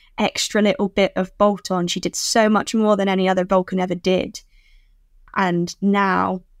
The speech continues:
she still has that capacity to inspire people, to, to teach them what we did, what we can do, maybe what the future's going to hold and things like that. So, um, that's what I'd like to see happen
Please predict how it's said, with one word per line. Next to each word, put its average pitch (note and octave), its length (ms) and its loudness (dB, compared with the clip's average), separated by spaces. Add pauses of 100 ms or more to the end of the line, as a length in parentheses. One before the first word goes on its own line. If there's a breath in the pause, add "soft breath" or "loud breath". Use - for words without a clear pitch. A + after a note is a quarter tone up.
she - 160 -8
still A3 300 0
has G#3 320 -2
that F3+ 220 -4
capacity F#3 580 -6
to - 140 -4
inspire F3+ 440 0
people, F3+ 540 -6 (320)
to, F#3 100 -2
to F#3+ 180 -2
teach - 400 -2
them F3+ 360 0
what F#3 240 0
we F#3 140 0
did, F3+ 240 2
what F#3 140 2
we F3+ 60 0
can G3+ 360 0
do, F3+ 200 0
maybe F#3+ 280 2
what - 140 -4
the F#3 80 -2
future's - 380 -4
going F#3+ 240 0
to - 80 -8
hold F#3+ 400 2
and F#3 140 -6
things G3 220 -4
like - 180 -6
that. - 240 -4 (500)
So, F#3+ 400 0
um, G3 340 0
that's A#3+ 220 -6
what - 120 -6
I'd - 80 -4
like - 140 -2
to - 60 -14
see F#3+ 300 -8 (260)
happen F#3+ 440 -2